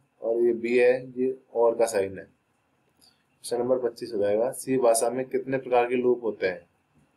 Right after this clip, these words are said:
सी भाषा में तीन प्रकार के लूप होते हैं, while, do while और for। क्वेश्चन नंबर छब्बीस,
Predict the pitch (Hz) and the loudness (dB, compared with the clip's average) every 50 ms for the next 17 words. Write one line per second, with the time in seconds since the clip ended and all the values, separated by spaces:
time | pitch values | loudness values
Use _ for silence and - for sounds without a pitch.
0 | _ _ _ _ _ _ _ _ _ _ _ - - - 117 113 113 110 107 - | _ _ _ _ _ _ _ _ _ _ _ -20 -14 -8 -2 0 2 2 2 2
1 | 117 113 120 131 131 131 - 127 123 123 123 - - 127 123 117 117 117 120 117 | 0 0 -2 -2 -6 -4 -2 -2 -2 -2 -4 -6 -2 2 2 2 2 0 0 0
2 | 120 120 117 117 110 107 104 107 113 117 131 147 147 - _ _ _ 104 110 113 | 0 0 2 2 0 -2 0 0 0 0 0 -2 -8 -16 _ _ _ 0 2 4
3 | 113 113 123 139 143 147 143 - 131 127 - 117 117 117 117 120 127 131 131 131 | 4 4 4 2 0 -2 -4 -6 -6 -4 -4 0 4 4 4 6 4 4 2 2
4 | 131 151 160 - _ _ _ _ _ _ - 120 107 101 95 92 - - _ _ | 0 0 -2 -6 _ _ _ _ _ _ -2 0 2 2 2 0 -4 -12 _ _
5 | _ _ _ _ _ _ _ _ _ _ _ _ _ _ _ _ _ _ _ - | _ _ _ _ _ _ _ _ _ _ _ _ _ _ _ _ _ _ _ -10
6 | - - 135 131 131 135 131 131 123 98 98 107 107 104 107 - - | -8 -6 -4 -2 -2 -2 0 0 -2 0 0 0 0 0 0 -4 -10